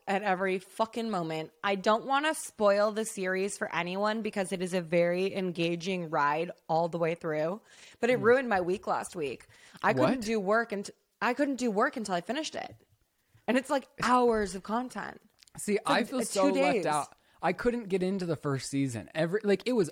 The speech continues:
Speaker 1: Oh.
Speaker 2: all the rage last year, and
Speaker 1: Yeah.
Speaker 2: I, I didn't give it enough of a try, but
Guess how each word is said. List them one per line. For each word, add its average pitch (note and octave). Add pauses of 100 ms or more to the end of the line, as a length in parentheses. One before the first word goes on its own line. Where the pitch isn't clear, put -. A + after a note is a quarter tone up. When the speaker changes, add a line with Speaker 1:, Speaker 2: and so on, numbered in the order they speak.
Speaker 1:
Oh. E3+
Speaker 2:
all D#3+
the D3
rage C#3
last A#2+
year, A2
and C#3+
Speaker 1:
Yeah. D3
Speaker 2:
I, E3 (240)
I G#3+
didn't B3+
give G3
it E3
enough C3
of D3
a D#3+
try, D3+
but B2